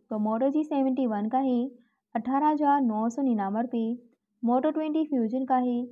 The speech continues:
इक्कीस हज़ार चार सौ निन्यानवे रुपये। तो फिर आपको दोनों फ़ोन में से कौन सा फ़ोन पसंद आया, कमेंट बॉक्स में ज़रूर बताना।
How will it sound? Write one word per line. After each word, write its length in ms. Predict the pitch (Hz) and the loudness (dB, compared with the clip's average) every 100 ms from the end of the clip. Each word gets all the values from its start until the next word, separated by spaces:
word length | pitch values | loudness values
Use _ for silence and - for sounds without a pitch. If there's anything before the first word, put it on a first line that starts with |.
| - - | -14 -6
इक्कीस 260 | 254 254 302 | -6 -2 -2
हज़ार 340 | 302 262 269 | 2 2 2
चार 360 | 285 254 220 220 | 0 -2 -2 -2
सौ 120 | 226 | -2
निन्यानवे 380 | 294 247 202 180 | 0 0 0 -2
रुपये। 420 | 180 196 185 175 180 _ _ _ _ _ | -6 -6 -6 -8 -14 _ _ _ _ _
तो 140 | 247 254 | -2 0
फिर 180 | 294 320 | 0 -4
आपको 220 | 320 320 | -2 -2
दोनों 180 | 277 269 | -2 -2
फ़ोन 260 | 262 262 254 | -2 -2 -2
में 160 | 220 240 | -2 -4
से 180 | 240 226 240 - _ - | -4 -4 -4 -8 _ -4
कौन 260 | 254 277 | -2 -2
सा 180 | 302 330 | -2 -4
फ़ोन 240 | 320 302 269 | -4 -4 -4
पसंद 360 | 208 208 254 | -6 -4 -2
आया, 280 | 262 233 226 247 _ _ _ _ | 0 0 -4 -8 _ _ _ _
कमेंट 260 | 285 302 302 | -2 -2 0
बॉक्स 280 | 302 302 320 | -2 -2 -4
में 160 | 311 | -4
ज़रूर 240 | 302 247 208 | -2 -2 -2
बताना। 520 | 196 202 190 185 180 | -6 -6 -8 -8 -12